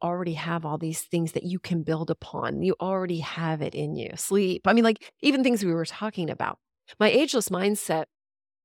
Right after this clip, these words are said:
dives into even things that we were talking about here, like the nature of comparison and how we're going to shift our perspective so it serves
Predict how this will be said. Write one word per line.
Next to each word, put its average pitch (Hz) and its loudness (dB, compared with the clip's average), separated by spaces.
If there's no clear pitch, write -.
dives 180 2
into 185 4
even 269 2
things 330 -2
that 285 -2
we 254 -2
were 254 0
talking 240 -4
about 196 0
here, 233 -2
like 165 -4
the 202 4
nature 196 2
of 151 -6
comparison 156 -6
and 190 0
how 233 -2
we're 208 6
going 165 -2
to 165 -2
shift - 2
our 160 2
perspective 160 -4
so - -2
it 185 -2
serves 175 -2